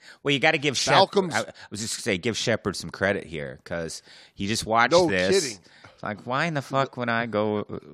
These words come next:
Speaker 1: I don't need to do
Speaker 2: Yeah,
Speaker 1: that.
Speaker 2: let's get the hell out of here. What were we thinking? Let's go join the ladies at
Speaker 1: Yeah.
Speaker 2: the pub.
Speaker 1: Well, he didn't come out going, "Oh, that is awesome. This is so cool. You gotta try it."
Speaker 2: You gotta try it.
Speaker 1: <laughs>
Speaker 2: No,
Speaker 1: He came
Speaker 2: no.
Speaker 1: out,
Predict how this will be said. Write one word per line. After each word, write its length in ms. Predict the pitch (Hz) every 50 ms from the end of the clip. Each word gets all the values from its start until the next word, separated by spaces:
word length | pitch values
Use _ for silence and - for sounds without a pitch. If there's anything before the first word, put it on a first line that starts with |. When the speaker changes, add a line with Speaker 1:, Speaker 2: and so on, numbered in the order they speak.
| 64 - -
Speaker 1:
I 140 | - - -
don't 160 | 247 208 101
need 140 | 95 90 78
to 60 | 76
do 120 | 76 - -
Speaker 2:
Yeah, 160 | 170 170 151
Speaker 1:
that. 100 | - -
Speaker 2:
let's 240 | 151 165 - 156 -
get 220 | - 196 - -
the 120 | - - 165
hell 280 | 160 180 175 175 175
out 80 | 175 -
of 60 | 160
here. 100 | - -
What 180 | 160 202 - -
were 140 | 208 196
we 80 | 190 185
thinking? 460 | - - 220 214 - - 311 311 254 - - _ _ - - _ _ - _ _ _ _ _ _ _ _ _ - _ _ _ - - - _
Let's 180 | - 185 - -
go 140 | - 208 190
join 320 | 156 139 185 190 185 185
the 100 | 175 175
ladies 420 | 160 165 175 185 196 170 160 139 131
at 60 | -
Speaker 1:
Yeah. 180 | 87 85 80 78
Speaker 2:
the 60 | 160
pub. 120 | 165 143
Speaker 1:
Well, 80 | 117 139
he 100 | 156 160
didn't 180 | 170 160 143
come 140 | - 156 147
out 160 | 147 143 127
going, 220 | 110 110 104 98 98 -
"Oh, 160 | 101 98 90 85
that 180 | 92 95 90
is 140 | 87 82 -
awesome. 580 | - 82 85 87 87 85 - - 78 71 67 - _ _
This 200 | 101 101 - -
is 60 | 107 -
so 160 | - 107 92
cool. 300 | - - - 101 87 80
You 60 | 78 76
gotta 180 | 78 78 76
try 280 | - - 98 92 95 82
it." 120 | 71 - - _ _ - - - - - _ _ -
Speaker 2:
You 140 | - 202 233
gotta 200 | 214 226 214 254
try 300 | - - - 190 185 175
it. 120 | 151 131 120
Speaker 1:
<laughs> 0 |
Speaker 2:
No, 160 | 147 156 151 135
Speaker 1:
He 60 | 127
came 80 | 220 185
Speaker 2:
no. 60 | 165
Speaker 1:
out, 280 | 156 147 143 135 -